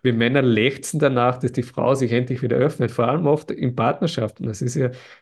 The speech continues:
ich arbeite viele, die was auch schon lange in Partnerschaften sind, Ehen sind und dann nach, nach zwölf Jahren, nach zwanzig Jahren auf einmal die Ehe wieder aufblüht,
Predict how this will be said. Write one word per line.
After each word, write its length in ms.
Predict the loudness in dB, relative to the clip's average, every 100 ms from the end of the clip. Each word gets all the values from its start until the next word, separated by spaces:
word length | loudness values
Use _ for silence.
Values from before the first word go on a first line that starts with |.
| _
ich 120 | -4
arbeite 320 | 0 2 0 -2
viele, 240 | 0 2
die 100 | 2
was 180 | 2 0
auch 100 | -2
schon 240 | -2 0
lange 220 | 2 2 2
in 100 | 2
Partnerschaften 600 | 0 0 -2 -2 -2 -4
sind, 220 | -4 -2
Ehen 340 | 0 2 0
sind 440 | 0 0 0 -4 _ -20 _ _ _ _
und 200 | -8 0
dann 120 | 2
nach, 240 | 4 2 0
nach 180 | -4 -4
zwölf 420 | 2 4 4 2
Jahren, 260 | 2 2 0
nach 200 | -2 -2
zwanzig 480 | -2 -2 0 -2
Jahren 200 | 0 0
auf 120 | 0 0
einmal 240 | 0 0
die 120 | 0
Ehe 200 | 2 4
wieder 180 | 4 4
aufblüht, 540 | 2 0 2 2 0